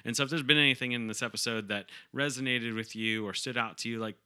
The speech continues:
feel free to put that in the comments. Like, let us know. Shoot us an email, boardgameimpact at gmail dot com,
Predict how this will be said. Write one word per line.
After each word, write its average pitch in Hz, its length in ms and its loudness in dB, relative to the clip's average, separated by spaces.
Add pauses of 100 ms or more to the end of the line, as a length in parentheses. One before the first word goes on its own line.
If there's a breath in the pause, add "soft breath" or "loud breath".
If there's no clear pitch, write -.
feel 180 180 -2
free 190 140 0
to 175 60 -6
put 165 140 -4
that 147 100 -2
in 123 80 -6
the 113 80 0
comments. 120 500 -2
Like, 104 180 -6
let 147 180 -2
us 135 180 -2
know. 117 160 -4
Shoot 139 180 -2
us 143 140 -2
an 113 60 -2
email, 113 300 0
boardgameimpact 110 880 0
at 92 120 -8
gmail 101 340 -4
dot 90 160 -8
com, 123 360 -2